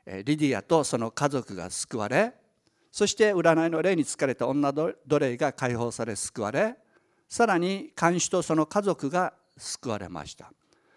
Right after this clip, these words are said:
そしてテサロニケの町に行って、三回の安息日にわたってイエス様がキリスト救い主であると説明し、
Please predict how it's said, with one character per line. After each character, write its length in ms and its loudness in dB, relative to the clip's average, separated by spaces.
そ 160 2
し 80 0
て 240 4
テ 160 0
サ 160 2
ロ 100 2
ニ 100 -4
ケ 120 0
の 120 6
町 280 0
に 60 0
行 80 -6
っ 40 -20
て、 540 0
三 300 4
回 200 2
の 100 0
安 160 -2
息 220 -4
日 200 -6
に 80 -4
わ 100 -4
た 140 -4
っ 40 -4
て 460 0
イ 60 0
エ 80 6
ス 80 0
様 260 -2
が 220 0
キ 160 -12
リ 100 2
ス 60 -6
ト 120 0
救 260 -4
い 40 -2
主 160 -4
で 80 -2
あ 60 -2
る 80 -8
と 160 -8
説 320 -6
明 220 -6
し、 360 -6